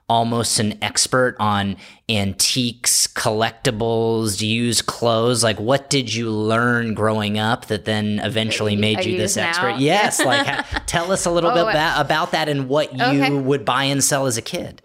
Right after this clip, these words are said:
Speaker 2: Okay, sure, sure. So we would buy and sell anything. Um, my dad would buy stuff at the swap meet and early, early in the morning and then resell it later that day for more money. It was ridiculous.
Speaker 1: Wow.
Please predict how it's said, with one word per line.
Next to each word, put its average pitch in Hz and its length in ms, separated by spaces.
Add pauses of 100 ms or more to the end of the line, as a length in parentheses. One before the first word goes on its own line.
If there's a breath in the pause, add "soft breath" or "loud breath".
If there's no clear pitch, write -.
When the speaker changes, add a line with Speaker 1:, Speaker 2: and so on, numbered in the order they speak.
(140)
Speaker 2:
Okay, 233 320
sure, 233 440
sure. 226 280
So 202 280
we 226 180
would 262 180
buy 214 140
and 208 120
sell 190 260
anything. 175 760
Um, 185 200
my 175 100
dad 185 240
would 185 300
buy 196 260
stuff 208 320
at 202 240
the 196 80
swap 185 340
meet 175 320 (300 soft breath)
and 196 240 (100)
early, 247 520
early 226 300
in 214 60
the 208 60
morning 185 400
and 180 120
then 170 120
resell 185 440
it 165 80
later 180 260
that 165 200
day 170 160
for 170 160
more 165 180
money. 156 360 (160 soft breath)
It 180 80
was 185 160
ridiculous. 170 420
Speaker 1:
Wow. 92 320